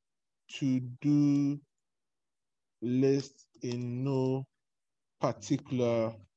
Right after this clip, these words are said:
order," and then colon. Right. Now our list is also within our body. And our list is going to be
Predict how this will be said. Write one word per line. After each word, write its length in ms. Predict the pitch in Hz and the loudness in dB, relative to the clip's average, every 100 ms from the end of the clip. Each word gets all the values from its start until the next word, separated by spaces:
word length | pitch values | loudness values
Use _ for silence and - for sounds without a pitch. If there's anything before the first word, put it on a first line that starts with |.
| - _ _ _ _ _ _ _ _ _ - | -20 _ _ _ _ _ _ _ _ _ -4
order," 480 | 135 123 123 117 117 _ - | -2 0 0 -2 -6 _ -8
and 120 | 120 | -6
then 140 | 120 113 - _ | -6 -8 -14 _
colon. 360 | - 170 101 - - _ _ _ _ _ _ _ _ - | 4 4 2 -6 -20 _ _ _ _ _ _ _ _ -2
Right. 240 | 139 110 87 _ _ _ - | 2 2 -2 _ _ _ 2
Now 260 | 170 175 175 | 6 6 8
our 240 | 175 185 | 10 10
list 440 | 180 220 254 - - | 8 8 4 2 0
is 180 | 156 - - | 0 -2 0
also 520 | 185 202 202 196 196 | 8 8 8 4 2
within 440 | 190 156 135 151 160 | 4 2 0 0 2
our 200 | 123 120 | 2 2
body. 360 | 120 147 110 98 _ _ _ _ _ _ _ _ _ _ _ _ _ _ _ _ _ _ 101 - - - - - | 4 2 2 -12 _ _ _ _ _ _ _ _ _ _ _ _ _ _ _ _ _ _ -20 -20 -20 -20 -20 0
And 240 | 143 143 135 | 2 4 6
our 220 | 135 139 | 8 8
list 540 | 165 196 - - - - - - - - - - | 8 6 2 -12 -20 -20 -20 -20 -20 -20 -20 -6
is 220 | 156 156 131 | 2 4 6
going 240 | 175 196 | 6 6
to 100 | 156 | 2
be 300 | 131 165 | 2 2